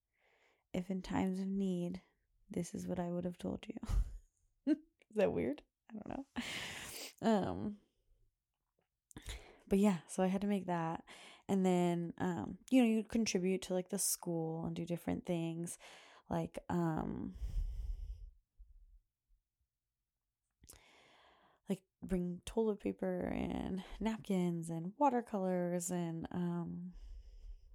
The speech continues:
disinfecting wipes and, um, I don't know. There was, like, a list of, of things. And then there's, like, committee jobs,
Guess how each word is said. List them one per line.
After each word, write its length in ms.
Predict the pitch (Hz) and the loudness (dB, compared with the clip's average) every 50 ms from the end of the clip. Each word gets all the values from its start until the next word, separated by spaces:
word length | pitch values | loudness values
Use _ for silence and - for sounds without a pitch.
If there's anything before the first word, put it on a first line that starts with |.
| - - - - - - - - | -18 -18 -18 -18 -18 -18 -10 -6
disinfecting 760 | 226 220 220 - 240 226 - - - 254 254 - 240 220 214 | -4 -4 -4 -4 -6 -6 -4 -2 -2 -2 -2 -4 -6 -6 -4
wipes 580 | 208 202 196 190 185 185 180 - - - - - | -2 -2 -2 -2 -2 -2 -4 -4 -4 -4 -2 -2
and, 420 | 180 175 170 175 175 175 175 180 - - - - - - - - - - - - - _ _ _ _ _ - | -2 -4 -4 -4 -4 -4 -6 -6 -8 -12 -20 -20 -20 -20 -20 -20 -20 -20 -20 -20 -20 _ _ _ _ _ -8
um, 760 | 73 - 50 50 - 50 50 50 50 50 50 50 50 - - _ _ - | -8 -6 -6 -8 -10 -12 -14 -14 -16 -16 -16 -16 -18 -18 -20 _ _ -4
I 60 | - 233 | -4 -2
don't 140 | 233 202 | -2 -2
know. 240 | - 80 - 214 208 - | -2 -2 -2 -4 -4 -6
There 120 | 208 202 | -6 -6
was, 120 | 196 196 196 | -6 -6 -8
like, 140 | 196 190 190 | -10 -8 -8
a 40 | |
list 520 | 185 180 - - 190 - - - - - - - | -6 -4 -4 -6 -6 -6 -8 -10 -10 -10 -10 -12
of, 180 | - 202 202 - - - - - - - - - - _ _ - | -12 -12 -14 -16 -16 -16 -16 -16 -16 -18 -20 -20 -20 _ _ -8
of 160 | 196 196 - - - _ - | -8 -6 -8 -10 -10 _ 0
things. 460 | 196 185 - - - 208 226 220 - - - - - - - - | 2 2 2 2 0 -2 -2 -4 -4 -8 -12 -14 -14 -12 0 4
And 200 | 202 202 185 180 | 6 6 8 8
then 120 | 185 190 185 | 6 6 6
there's, 200 | 190 185 180 - | 4 4 2 0
like, 160 | - - - | -4 -4 -6
committee 600 | - - 170 175 180 170 170 156 - 180 185 202 202 | -6 -2 0 2 4 4 2 2 2 0 -2 -2 -2
jobs, 840 | 202 226 220 220 233 233 240 254 262 262 262 - - - - | -2 -2 -2 -2 -2 -2 -2 -2 -4 -4 -4 -6 -6 -6 -8